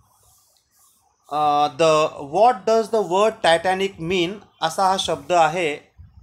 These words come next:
प्रश्न आहे. तर पूर्ण वाक्यात कसं करणार? तर मित्रांनो, या ठिकाणी what आणि does या दोन शब्दांनी प्रश्न विचारला गेला आहे. प्रश्नाचं उत्तर लिहिताना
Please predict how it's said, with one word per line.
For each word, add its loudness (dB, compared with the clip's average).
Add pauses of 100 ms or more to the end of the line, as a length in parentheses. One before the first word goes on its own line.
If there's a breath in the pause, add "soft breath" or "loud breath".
(420)
प्रश्न -2
आहे. 0 (800)
तर -2
पूर्ण -6
वाक्यात 0
कसं -14
करणार? -2 (440)
तर -10
मित्रांनो, -4 (600)
या 0
ठिकाणी -4 (480)
what 4 (260)
आणि -6 (120)
does -2 (1080)
या 0
दोन 0
शब्दांनी -4
प्रश्न -6
विचारला -2
गेला -2
आहे. -6 (1160)
प्रश्नाचं -2
उत्तर -2
लिहिताना 0